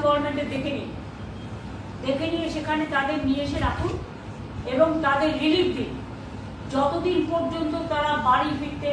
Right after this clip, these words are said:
না পারবে এবং বাড়ি ফিরলেও স্বাভাবিক জীবনযাত্রা পূর্ণ করতে না পারবে, ততদিন কিন্তু আমাদের রিলিফ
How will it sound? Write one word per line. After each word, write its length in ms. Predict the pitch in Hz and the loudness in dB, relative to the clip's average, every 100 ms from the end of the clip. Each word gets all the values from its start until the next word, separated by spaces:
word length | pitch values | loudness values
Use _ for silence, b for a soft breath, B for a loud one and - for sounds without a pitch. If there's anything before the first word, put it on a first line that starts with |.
| 262 | 0
না 80 | 240 240 - | 0 -2 0
পারবে 380 | 269 226 285 285 - - - - - - - - - - - - - 254 | -2 0 2 2 2 -4 -10 -10 -10 -10 -10 -10 -10 -10 -10 -10 -6 4
এবং 160 | 320 320 - | 8 8 6
বাড়ি 240 | - 294 330 - | 4 4 2 0
ফিরলেও 440 | 311 294 349 339 - - - - - - - - - - - - - | -2 0 2 2 0 -4 -10 -12 -12 -10 -10 -10 -10 -10 -10 -10 -10
স্বাভাবিক 480 | - 269 320 349 359 - | 2 8 10 10 6 2
জীবনযাত্রা 720 | 302 320 311 311 311 - 339 330 320 - - - - - - - - | 2 2 4 4 2 2 2 2 -2 -8 -10 -10 -10 -10 -12 -10 0
পূর্ণ 260 | 320 320 339 330 | 2 4 4 6
করতে 240 | 311 311 285 | 2 2 2
না 80 | 277 262 | 2 2
পারবে, 280 | 262 220 208 - - - - - - - - - - | 2 0 -2 -6 -10 -12 -12 -12 -12 -12 -12 -12 0
ততদিন 420 | 277 269 339 330 302 320 | 0 2 0 2 0 0
কিন্তু 260 | - 302 311 277 | -2 0 2 2
আমাদের 320 | 277 294 339 381 - - - - - - - - - - - | 2 2 0 -4 -6 -10 -10 -10 -10 -10 -10 -10 -10 -10 -4
রিলিফ 280 | 285 302 339 | 0 2 0